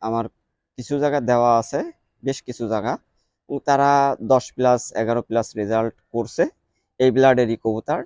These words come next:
ডাবলা কবুতর। হ্যাঁ, কড়া লাল চোখের কবুতর। আপনারা দেখেন, আহ, চোখটা দেখেন, দেখলেই আসলে বুঝতে পারবেন, অনেক ভালো মানের কবুতর।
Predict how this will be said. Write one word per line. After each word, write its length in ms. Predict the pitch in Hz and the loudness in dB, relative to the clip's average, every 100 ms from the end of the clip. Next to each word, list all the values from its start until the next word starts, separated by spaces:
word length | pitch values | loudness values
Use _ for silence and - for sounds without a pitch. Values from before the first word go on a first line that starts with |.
| - | -6
ডাবলা 420 | 110 110 107 107 | 0 2 2 -2
কবুতর। 360 | 95 104 98 170 - _ _ _ _ _ | -4 -8 -8 -10 -12 _ _ _ _ _
হ্যাঁ, 280 | 226 - 104 - | -6 -6 -6 -4
কড়া 280 | 123 123 123 | 0 2 4
লাল 200 | 117 107 | 2 0
চোখের 320 | - 98 - | -4 -12 -14
কবুতর। 380 | - 101 107 151 - _ _ _ _ _ | -10 -10 -8 -10 -12 _ _ _ _ _
আপনারা 280 | - 107 107 | -12 -6 -4
দেখেন, 360 | 101 107 - 277 - _ _ _ _ _ _ - | -2 -4 -4 -10 -12 _ _ _ _ _ _ -14
আহ, 460 | 92 90 92 69 - _ _ _ _ | -10 -8 -8 -10 -16 _ _ _ _
চোখটা 320 | 120 - 117 | -10 -6 -6
দেখেন, 320 | 107 113 175 - _ _ _ _ - | -4 -6 -8 -14 _ _ _ _ -16
দেখলেই 460 | 117 117 120 117 113 - _ _ _ _ - | -12 -8 -6 -6 -10 -14 _ _ _ _ -16
আসলে 260 | 110 110 | -10 -8
বুঝতে 340 | 104 104 - 120 | -8 -10 -8 -6
পারবেন, 320 | 127 127 175 - _ _ _ - | -6 -6 -8 -10 _ _ _ -8
অনেক 220 | 180 147 | -6 0
ভালো 220 | 139 147 | 2 4
মানের 240 | 135 123 110 | 4 0 -2
কবুতর। 340 | 104 90 - | -6 -8 -12